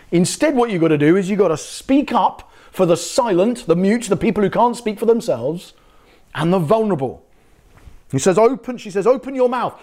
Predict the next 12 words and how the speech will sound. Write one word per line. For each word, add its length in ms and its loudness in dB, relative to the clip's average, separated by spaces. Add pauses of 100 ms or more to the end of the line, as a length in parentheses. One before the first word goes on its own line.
(140)
judge 360 -2
righteously, 640 -4 (240)
defend 560 -2
the 80 2
rights 440 -2
of 100 -2
the 80 2
poor 360 0
and 120 0
needy." 320 -2
Verse 280 -2
nine. 260 0